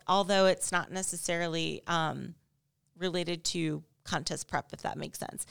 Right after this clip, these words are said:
So you can still, you know, increase your, uh, flexibility. You can learn a new s-, physical skill or anything like that. And I tried Pilates, by the way,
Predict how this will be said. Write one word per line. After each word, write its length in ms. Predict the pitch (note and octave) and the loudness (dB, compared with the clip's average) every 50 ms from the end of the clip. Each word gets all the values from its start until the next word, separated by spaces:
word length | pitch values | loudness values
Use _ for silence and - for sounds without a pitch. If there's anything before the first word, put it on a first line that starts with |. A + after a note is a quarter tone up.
| - - - | -16 -20 -16
So 140 | - - A3 | -8 -2 -2
you 100 | A#3+ A3+ | -2 0
can 140 | - A#3 A3 | 0 -2 -2
still, 400 | - - A#3 A3+ A3 A3 G#3+ - | 2 4 6 8 8 8 6 2
you 160 | - G3+ G3+ G3 | -2 -4 -4 -2
know, 320 | F#3+ F3+ F3+ F#3 F#3+ G#3 G#3+ _ _ _ _ _ _ _ | -2 -2 -2 -2 -4 -8 -14 _ _ _ _ _ _ _
increase 540 | - F#3+ F#3+ - - F#3+ F#3+ G3+ - - - | -10 -10 -8 -4 -4 -2 -2 0 0 -2 -2
your, 480 | F#3 F#3 F#3 F3+ F3+ F3+ E3+ F3 F#3 F#3 - _ _ _ _ _ _ - | 0 0 0 2 2 2 2 0 0 -4 -8 _ _ _ _ _ _ -6
uh, 260 | - F3+ D#3 C#3 - - - - _ _ _ | -2 -2 0 -2 -2 -6 -10 -16 _ _ _
flexibility. 800 | - E3+ E3 - - - F3 E3 - C#4 C#4+ C4 A#3 A3 F3 F#3 | -4 -4 -2 -2 -2 -2 0 6 8 10 10 10 10 8 6 4
You 160 | F#3 F#3 F#3+ F3+ | 2 2 2 0
can 260 | - - G#3 F#3+ F3 - - - - - | 0 0 -2 -2 -2 -6 -12 -20 -14 -6
learn 240 | - G3 G3 G3 | -4 -2 0 0
a 80 | F#3+ F#3+ | 0 0
new 180 | F#3+ F#3+ F#3+ F#3+ | 0 -2 -2 -2
s-, 260 | F3+ - - - - - | -2 -2 -2 -4 -6 -6
physical 480 | - - A#3+ C#4 C4+ - G#3 - F3+ F3+ | 2 4 4 4 4 2 0 0 0 0
skill 260 | - - - F3 F3 | 0 0 2 4 4
or 40 | F3+ | 4
anything 300 | F3+ F#3 F#3 F3+ - F#3+ | 4 4 0 -2 -2 -2
like 140 | F#3 F#3 F3+ | -4 0 4
that. 200 | G#3 G3+ G3 - | 6 6 6 4
And 120 | F3 E3 - - - - - | 2 -4 -8 -12 -20 -4 2
I 140 | - D4 E4 | 6 6 6
tried 260 | E4+ - C#4 A3+ G#3+ | 8 8 8 6 6
Pilates, 380 | A3 G3 F#3 F#3+ F#3 F3 E3+ - | 6 6 6 6 6 6 4 0
by 100 | - D#3+ | 0 0
the 80 | E3+ E3 | 0 2
way, 200 | E3 D#3+ E3 | 2 2 0